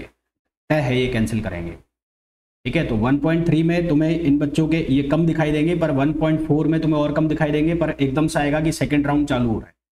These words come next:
क्यों चालू हो रहा है? क्योंकि यहाँ पर admission cancel हो जाएंगे।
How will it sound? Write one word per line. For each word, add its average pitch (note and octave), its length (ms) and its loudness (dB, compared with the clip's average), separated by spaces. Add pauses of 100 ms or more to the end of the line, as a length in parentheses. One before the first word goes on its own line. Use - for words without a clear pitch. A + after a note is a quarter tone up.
(200)
क्यों D#3 100 2
चालू D#3+ 240 0
हो D#3 100 0
रहा D#3 120 0
है? E3+ 80 -2
क्योंकि D#3 260 0
यहाँ C3+ 160 0
पर C3+ 120 0
admission B2+ 360 0
cancel G#2 320 -2
हो F#2 80 -4
जाएंगे। F2+ 260 -12